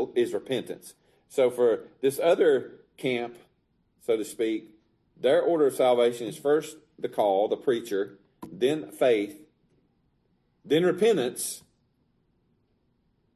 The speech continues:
then regeneration. So you gotta do all these things, and then God will regenerate you and then justify you. And so what we believe is that the Bible teaches because, uh,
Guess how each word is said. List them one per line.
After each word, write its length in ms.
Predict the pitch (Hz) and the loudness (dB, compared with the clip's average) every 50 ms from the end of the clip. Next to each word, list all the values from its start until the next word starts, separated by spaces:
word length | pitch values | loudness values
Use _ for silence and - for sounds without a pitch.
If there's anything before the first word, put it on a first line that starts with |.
| _ _ - | _ _ -8
then 260 | - - 175 214 233 | -2 0 2 2 4
regeneration. 760 | 220 208 180 151 123 147 135 123 110 95 85 82 - - 65 _ _ _ _ _ _ _ _ _ _ _ _ | 2 2 2 2 0 -2 -2 -2 -2 -4 -4 -6 -10 -16 -20 _ _ _ _ _ _ _ _ _ _ _ _
So 100 | - 143 | -2 0
you 100 | 147 175 | 2 2
gotta 220 | 185 185 160 143 | 4 4 4 4
do 160 | 147 175 202 196 | 4 4 6 6
all 140 | 175 165 | 6 4
these 220 | 151 147 143 139 - | 4 2 0 0 0
things, 440 | - 180 180 170 147 131 117 - - | 0 2 2 2 0 -2 -4 -8 -10
and 160 | 110 127 131 | -8 -6 -4
then 140 | 135 131 123 | -4 0 2
God 220 | 143 143 147 135 | 2 4 4 4
will 60 | 127 | 4
regenerate 640 | 123 123 127 127 127 143 160 165 147 127 113 107 - | 2 2 0 0 -2 -2 0 2 2 2 0 0 -2
you 320 | 95 101 98 98 98 98 98 - _ _ _ _ _ _ _ _ _ _ _ _ | -4 -6 -6 -6 -8 -10 -14 -20 _ _ _ _ _ _ _ _ _ _ _ _
and 160 | 160 147 147 147 | -6 -4 0 2
then 240 | 165 170 151 143 | 2 2 2 2
justify 540 | - 147 147 135 - 123 - - 104 90 82 | 2 2 2 0 -2 -6 -8 -6 -6 -6 -8
you. 180 | 78 67 65 69 - - _ _ _ - - _ _ _ _ _ - - - _ - - _ _ _ _ _ _ _ _ _ _ _ _ _ - | -10 -12 -16 -20 -20 -20 _ _ _ -20 -20 _ _ _ _ _ -20 -20 -20 _ -20 -20 _ _ _ _ _ _ _ _ _ _ _ _ _ -10
And 80 | 131 131 | -6 0
so 120 | - 156 | 2 2
what 260 | 151 160 175 175 165 | 4 4 4 4 4
we 100 | 180 175 | 4 4
believe 480 | 160 135 139 135 147 180 196 165 139 123 | 4 2 2 2 2 2 2 2 2 2
is 140 | 123 117 113 | 0 0 -2
that 140 | 113 98 - - _ - | -4 -10 -10 -14 _ -10
the 80 | 113 113 | -6 -2
Bible 380 | - 131 139 160 151 139 127 | -2 0 0 2 2 0 0
teaches 480 | - - 156 165 175 160 - 131 110 90 | 0 -2 -4 -6 -4 -6 -8 -8 -8 -8
because, 760 | - 101 - - - 139 160 156 143 123 113 107 - - - _ _ _ _ _ _ _ _ _ _ _ _ _ _ 92 | -8 -10 -8 -4 -2 -2 0 2 2 2 0 0 -4 -10 -18 _ _ _ _ _ _ _ _ _ _ _ _ _ _ -10
uh, 360 | 101 101 95 90 87 82 | -8 -6 -6 -6 -8 -8